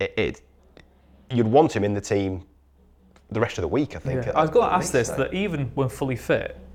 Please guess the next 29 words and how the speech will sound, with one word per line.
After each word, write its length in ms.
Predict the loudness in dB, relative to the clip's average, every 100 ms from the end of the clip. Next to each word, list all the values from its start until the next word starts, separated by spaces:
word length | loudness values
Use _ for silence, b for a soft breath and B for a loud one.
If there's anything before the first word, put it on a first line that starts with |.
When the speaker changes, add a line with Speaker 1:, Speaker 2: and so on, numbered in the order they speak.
| -20 -20 -20 -20 -20 -20 -20 -20 -18 -10
Speaker 2:
what, 300 | -2 -2 0
I 40 |
mean, 120 | -2 2
Mainoo 300 | 4 4 4
has 160 | 4
taken 280 | 4 2 4
his 100 | 2
opportunity 420 | 0 0 -4 -2
with 100 | -2
both 180 | 0 0
hands 260 | 2 0 0
there, 100 | 0
as 100 | -2
he 100 | -4
could 180 | -2
have 80 | -2
done 100 | -2
against 180 | -4 -4
Everton, 380 | -4 -4 -8 -6
but 100 | -4
obviously 320 | -4 -4 -4
you're 140 | -2
only 160 | -2 -2
as 80 | -4
good 180 | -6 -6
as 60 |
your 100 | -2
last 200 | -2 0
game. 360 | 2 4 2